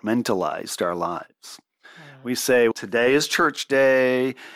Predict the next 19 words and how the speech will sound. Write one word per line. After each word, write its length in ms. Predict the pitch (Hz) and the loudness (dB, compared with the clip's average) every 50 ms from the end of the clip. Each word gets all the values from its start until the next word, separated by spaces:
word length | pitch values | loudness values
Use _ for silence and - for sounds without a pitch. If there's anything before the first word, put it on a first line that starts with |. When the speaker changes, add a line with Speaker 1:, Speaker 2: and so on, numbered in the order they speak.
| - - | -14 -10
Speaker 1:
and 240 | 107 104 104 104 - | -8 -8 -8 -8 -10
tomorrow 580 | - - 110 107 113 123 127 131 139 151 160 170 | -10 -8 -6 -2 0 0 2 2 2 2 0 -2
is 120 | 180 156 | -4 -4
work 440 | 147 151 156 151 147 143 - - - | -2 0 0 0 0 -2 -4 -10 -8
day," 680 | - 143 143 139 139 135 135 135 131 135 131 135 135 - | -4 0 2 2 4 4 4 2 2 2 0 0 -2 -2
and, 180 | 120 123 120 | -4 -4 -4
and 240 | 104 117 117 110 113 | -4 -6 -6 -4 -4
we're 60 | 123 | -4
gonna 180 | 127 151 143 127 | -2 -2 -2 -2
separate 720 | - - - - 175 160 - - 156 143 131 120 123 - - | -2 -4 -4 -4 -4 -4 -2 0 0 2 2 0 -2 -4 -4
those 300 | 110 107 107 107 - - | -4 -4 -4 -4 -4 -4
things, 260 | - 113 113 113 107 | -2 -2 -2 0 0
and 80 | 117 120 | 0 0
we 60 | 123 | 0
can't 400 | 120 - - 156 151 - - 101 | -2 -4 -6 -6 -6 -6 -8 -8
do 220 | 92 120 139 147 135 | -4 -2 -2 0 0
that 300 | 107 95 87 82 - _ - | 0 0 0 -2 -6 _ -10
anymore. 440 | 107 101 95 92 92 85 80 - - - - - - - - - - _ | -8 -6 -6 -6 -6 -8 -8 -12 -14 -14 -14 -14 -14 -14 -14 -16 -14 _
Because 320 | - 120 - 151 139 113 | -6 -2 2 2 2 2